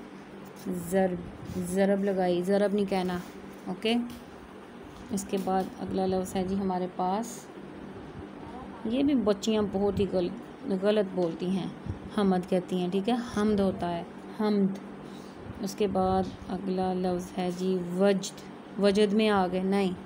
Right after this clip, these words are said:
वजद नहीं कहना, वजद में आ गए। उसके बाद लफ्ज़ है जी सब्र,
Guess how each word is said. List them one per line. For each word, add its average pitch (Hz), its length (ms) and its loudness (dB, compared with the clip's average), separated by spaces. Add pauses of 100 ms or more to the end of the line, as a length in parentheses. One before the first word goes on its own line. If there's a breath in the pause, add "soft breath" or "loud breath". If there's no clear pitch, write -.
वजद 196 380 6
नहीं 226 220 6
कहना, 233 340 2 (520 loud breath)
वजद 214 500 6
में 202 340 0
आ 175 300 -2
गए। 175 300 -4 (220)
उसके 190 300 -4
बाद 185 320 0
लफ्ज़ 185 400 0
है 190 260 0
जी 185 300 2
सब्र, - 760 0